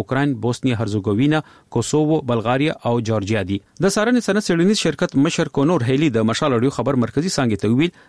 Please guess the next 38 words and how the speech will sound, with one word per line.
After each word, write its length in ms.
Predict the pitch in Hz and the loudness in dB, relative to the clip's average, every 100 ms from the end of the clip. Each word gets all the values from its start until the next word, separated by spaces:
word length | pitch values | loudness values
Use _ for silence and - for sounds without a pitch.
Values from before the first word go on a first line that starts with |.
| - | -4
د 100 | 139 | 0
دې 80 | 214 165 | 0 0
چینایي 260 | 135 127 165 | 0 2 0
شرکتونو 500 | 143 123 117 147 165 - | -2 -2 -2 2 0 2
او 60 | 127 123 | 2 2
نورو 200 | 202 156 127 | 2 2 -2
ترمنځ 340 | 113 165 143 - | 0 0 0 -2
تر 100 | 120 - | -4 0
ټولو 260 | 226 190 151 - - 139 | 2 4 2 0 -2 2
لوی 120 | 196 - | 2 0
توپیر 300 | 110 160 107 165 | -2 -2 0 -2
دا 80 | |
دی 160 | 147 143 | 0 -2
چې 240 | - 117 | -2 0
نور 100 | 175 - | 0 0
شرکتونه 420 | 120 113 151 165 120 | -2 0 0 0 2
د 100 | 113 | 0
ګټې 200 | 151 190 - - | 0 -2 -4 -4
اخیستنې 800 | - 131 - - 202 113 - - 131 | -4 -4 -4 0 0 0 -4 -2 -2
لپاره 320 | 139 160 170 131 | 0 0 0 0
د 160 | 127 110 | 0 0
زیان 320 | 120 139 131 120 | 0 2 2 4
منونکو 400 | 202 233 - 151 - 113 | 2 2 0 -2 -2 -2
دومره 240 | 226 170 123 117 | 0 0 -2 -2
پراخه 400 | 160 190 - 175 - 131 | -2 -2 -2 -4 -2 -2
او 20 | 107 | 0
جدي 260 | 123 123 190 - _ - | -2 2 0 0 _ -6
کټګوري 460 | 131 127 110 143 156 - 120 127 | -2 -2 0 0 0 -2 0 2
نه 80 | 143 113 | 2 0
لري. 180 | 98 107 _ - | -2 -6 _ -4
د 80 | 170 | -2
ده 60 | 233 | -2
په 80 | - | 0
خبره 200 | 190 202 | 0 2
په 100 | 165 | 2
بنیادي 280 | 135 135 202 185 | 2 2 0 0
توګه 420 | 143 147 151 147 | 0 0 -4 0
امنیت 360 | 131 123 170 | 2 4 2